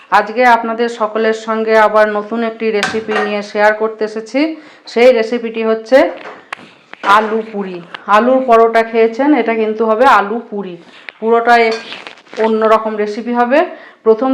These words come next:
থেকে শেষ অবধি দেখবেন। রেসিপি যদি ভালো লেগে থাকে তাহলে লাইক করবেন। নতুন যদি কেউ এসে থাকেন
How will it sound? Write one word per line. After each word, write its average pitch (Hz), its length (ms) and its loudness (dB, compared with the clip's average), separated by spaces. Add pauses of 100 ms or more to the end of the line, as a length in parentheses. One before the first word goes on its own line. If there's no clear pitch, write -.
থেকে 254 240 0
শেষ 196 320 -6
অবধি 214 240 -4
দেখবেন। 240 420 4 (220)
রেসিপি 214 320 -4
যদি 220 220 -2
ভালো 208 280 0
লেগে 226 240 2
থাকে 220 340 0
তাহলে 185 360 -2
লাইক 202 300 2 (120)
করবেন। 247 320 2 (520)
নতুন 220 280 -4 (100)
যদি 240 140 -2
কেউ 233 240 2
এসে 226 120 -2
থাকেন 220 260 -2